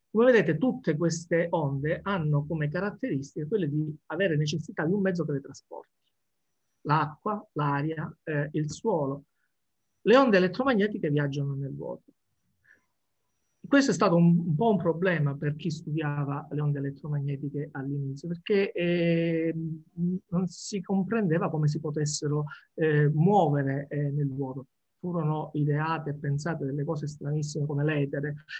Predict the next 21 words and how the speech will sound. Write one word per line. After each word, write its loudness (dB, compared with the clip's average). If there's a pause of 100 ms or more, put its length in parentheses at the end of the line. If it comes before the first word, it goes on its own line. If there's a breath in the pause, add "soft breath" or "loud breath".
(120 loud breath)
che 6
doveva 2
avvolgere 0
tutto -4
il -2
cosmo 0
e -6
nel -2
quale 0
si -4
muovevano 2
queste -4
onde -2
elettromagnetiche. 0
In 0
realtà 0 (340 loud breath)
la 4
spiegazione 2
la 4
diede 2
Einstein, -2